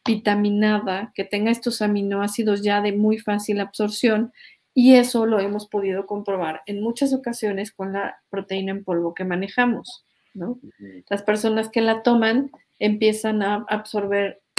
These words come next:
Speaker 1: de mejor manera, eh, las proteínas y generan músculo muy fácilmente, ¿no? Esto
Speaker 2: Exacto.
Speaker 1: es importante porque,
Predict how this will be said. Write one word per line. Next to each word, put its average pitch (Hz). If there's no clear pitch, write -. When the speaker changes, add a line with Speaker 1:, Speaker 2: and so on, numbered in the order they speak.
Speaker 1:
de 214
mejor 208
manera, 220
eh, 185
las 196
proteínas 220
y 214
generan 214
músculo 294
muy 247
fácilmente, 247
¿no? 240
Esto 226
Speaker 2:
Exacto. -
Speaker 1:
es 247
importante 220
porque, 214